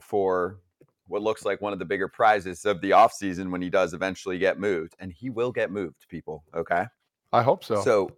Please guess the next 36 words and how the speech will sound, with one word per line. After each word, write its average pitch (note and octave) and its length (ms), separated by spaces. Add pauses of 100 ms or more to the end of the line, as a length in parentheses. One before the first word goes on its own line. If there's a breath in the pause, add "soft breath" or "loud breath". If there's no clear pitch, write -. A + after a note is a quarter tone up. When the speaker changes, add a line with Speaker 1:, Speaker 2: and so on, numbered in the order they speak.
(200)
Speaker 1:
yeah, F#2+ 220
Speaker 2:
Jeez. F2+ 40
Speaker 1:
I B2+ 80
think D3 240
so. G#2 260
And A2 100
hey, C3 220
Todd A#2 320
Father, A2 280
the G2+ 100
Yankees B2 460
are B2 120
exploring A#2 640
Montgomery A2+ 600
and A#2 160
Snell, F#2 380
but F2+ 280
also G2 560
Speaker 2:
Mm. G2+ 120 (380)
Speaker 1:
Dylan G2+ 260
Speaker 2:
I've A2+ 40
heard. A2+ 220
Speaker 1:
Cease. - 340 (100)
Speaker 2:
I've A2 120
heard. A#2 260
Speaker 1:
And F#2 400
Speaker 2:
Okay. D3 200 (420)
Speaker 1:
the G2+ 100
White A2 260
Sox, G#2+ 320
according G2 400
to F2+ 60
Ken, G2 260
are F2+ 140
weighing F#2 340
offers. E2+ 720